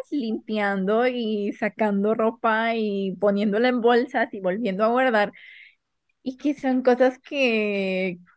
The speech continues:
me demuestran que ya no es una niña chiquita, o sea, ya no es una bebé como tan dependiente de mí.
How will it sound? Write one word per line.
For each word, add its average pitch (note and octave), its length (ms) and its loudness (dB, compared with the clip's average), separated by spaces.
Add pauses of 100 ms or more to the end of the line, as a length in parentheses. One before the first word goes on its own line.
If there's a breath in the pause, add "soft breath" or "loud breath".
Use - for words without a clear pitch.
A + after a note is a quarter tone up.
(260)
me A3+ 720 4
demuestran A3 720 2
que A#3 200 -2
ya G3 160 0
no F3+ 120 -4
es F3+ 220 -8
una C4 160 -4
niña F3+ 280 -4
chiquita, - 600 -4
o F3 40 -2
sea, F#3+ 140 0
ya G#3 180 2
no G#3 140 0
es C#4 260 -2
una A#3+ 280 0
bebé F#3 440 0
como A#3+ 260 -4
tan A#3+ 360 2
dependiente F#3 720 -2
de E3 140 -6
mí. F3+ 400 -4